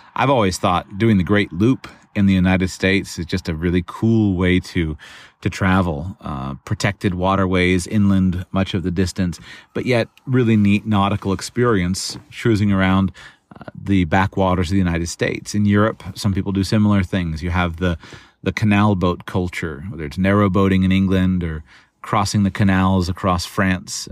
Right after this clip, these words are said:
Uh, there's just some neat opportunities there. But for right now, it's been a little bit slower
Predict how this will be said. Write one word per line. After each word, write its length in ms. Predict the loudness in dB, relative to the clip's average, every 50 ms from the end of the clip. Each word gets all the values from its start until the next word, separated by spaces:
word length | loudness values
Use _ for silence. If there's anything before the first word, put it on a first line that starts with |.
| -16 -16 -14
Uh, 260 | -14 -12 -12 -14 -12
there's 240 | -4 -2 0 0 0
just 200 | 0 -2 -2 -2
some 160 | -2 0 2
neat 260 | 2 2 2 0 -2
opportunities 720 | -4 -4 -4 -4 -4 -2 0 0 0 2 2 0 0 0 0
there. 280 | 2 2 2 2 0 -2 -8 -20 -20 -20 -20 _ _ -4
But 160 | -4 -2 -2
for 140 | -2 0 2
right 200 | 2 2 0 0
now, 360 | 0 2 2 4 4 2 2
it's 120 | 0 -2
been 400 | 0 0 2 2 2 2 -2 -4 -4
a 40 | -2
little 140 | -2 -2 -2
bit 140 | -4 -6
slower 600 | -8 -4 -2 0 0 0 0 0 -2 -4 -6 -10